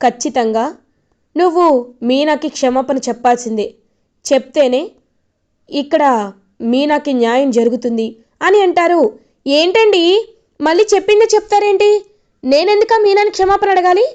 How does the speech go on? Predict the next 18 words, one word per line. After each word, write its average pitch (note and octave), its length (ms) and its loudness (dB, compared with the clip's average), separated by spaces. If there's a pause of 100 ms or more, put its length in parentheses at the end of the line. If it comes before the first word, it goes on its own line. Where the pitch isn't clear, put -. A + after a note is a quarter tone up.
(360)
ఆ A#3+ 120 0
పూలు D4+ 340 2
అమ్ముకునే G4+ 340 0
దాన్ని F4 220 0
నేను F4 160 0
క్షమాపణ E4+ 460 -2
అడగనని D#4+ 420 0
మీకు D#4+ 240 -2
ముందే D#4+ 280 -2
చెప్పాను, B3 340 -2 (440)
చెప్పినా F4 400 0 (420)
మీరు G4 160 4
నా G4 100 2
మాట D4 260 0
ఎందుకు G4 260 2
వినిపించుకోవటం F#4+ 640 0
లేదు? D#4+ 240 0 (440)
చావనైనా E4 500 0